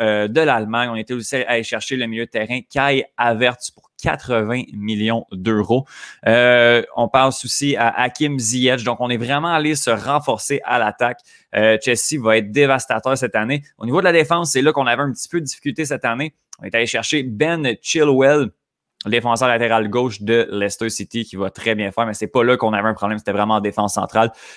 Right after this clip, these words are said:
Euh, le milieu de terrain, euh, non, le défenseur central, pardon, Thiago Silva, qui a trente-cinq ans, euh, qui arrive du Paris Saint-Germain. Euh, s-, je crois pas que défensivement, ça va être le meilleur défenseur de l'équipe,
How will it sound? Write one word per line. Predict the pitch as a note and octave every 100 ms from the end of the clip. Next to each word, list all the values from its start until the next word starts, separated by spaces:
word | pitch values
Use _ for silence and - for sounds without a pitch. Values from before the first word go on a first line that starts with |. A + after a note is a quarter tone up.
| _
Euh, | A2 A#2+ B2 A#2+
le | C#3
milieu | C#3+ D3 D#3+
de |
terrain, | D#3 C#3+ C#3+ D3
euh, | C#3+
non, | C3+ B2
le | A#2
défenseur | C#3 F3 F3
central, | E3 C#3+ D#3
pardon, | C3 C3 - - _
Thiago | - G3 F3 F3+
Silva, | - D#3+ C#3+ D#3+
qui | C3+
a | A2+
trente-cinq | - D#3+ D3 C3+ A#2
ans, | C3+ D3 - _ -
euh, | G#2+ G#2+ G#2 G#2 G#2 G#2
qui | -
arrive | A#2 A#2 C#3
du | -
Paris | - G#2+ C3
Saint-Germain. | C#3+ C3+ A2+ G#2+ A#2 C3+ C#3+ _ -
Euh, | G#2+ G#2+
s-, | G2+ - - - A2+
je | C3
crois | A2+ - B2 -
pas | F3+
que | E3
défensivement, | A#2 A#2 A#2+ A#2 A#2 A2 C3
ça | C#3 A2+ G#2
va | A2 A2+
être | -
le | A2+ A2
meilleur | G#2+ A2+ A2+ A#2 A#2 A#2+ A2
défenseur | G#2 A2+ G#2+ G#2 A2 A2+
de | A2
l'équipe, | A2 G#2 - C3